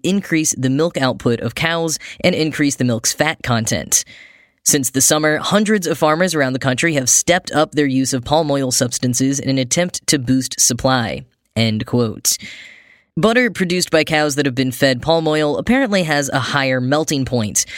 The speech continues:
at least according to some agricultural experts. So if more cows in Canada are being fed palm oil to help increase butter production,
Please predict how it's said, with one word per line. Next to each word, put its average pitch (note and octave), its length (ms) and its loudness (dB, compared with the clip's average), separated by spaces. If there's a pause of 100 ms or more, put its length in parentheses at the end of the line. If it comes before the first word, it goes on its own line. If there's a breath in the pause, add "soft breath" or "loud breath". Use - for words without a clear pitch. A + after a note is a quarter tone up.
(160 loud breath)
at A#2+ 100 2
least A#2+ 220 0
according A2+ 320 -2
to A#2+ 40 -2
some A#2+ 220 0
agricultural B2 640 0
experts. A#2 480 0 (280 loud breath)
So F3 260 2
if E3 180 -2
more F#3 300 2
cows D#3+ 440 -2
in C3+ 180 -2
Canada D3 420 2
are B2+ 160 0
being A#2+ 240 -2
fed B2 280 0
palm F#3+ 300 2
oil E3+ 300 0
to - 140 -2
help C#3+ 260 0
increase C#3+ 420 0
butter E3+ 240 0
production, D#3+ 540 0